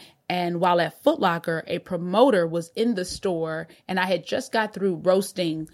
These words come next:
some customers that had just left the front of the store and was speaking perfectly. I'm talking crisp. Ah, you know what I mean? Crisp English,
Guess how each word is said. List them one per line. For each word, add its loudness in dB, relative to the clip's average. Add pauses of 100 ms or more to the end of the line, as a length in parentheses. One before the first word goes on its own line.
(200)
some -4
customers 0
that -2
had -4
just -4
left -8 (220)
the -2
front 2
of 0
the 0
store 0
and -4
was -6
speaking -12
perfectly. -2
I'm 2
talking -4
crisp. -2 (280)
Ah, -4 (220)
you -4
know 0
what -2
I -2
mean? -6
Crisp -12
English, -12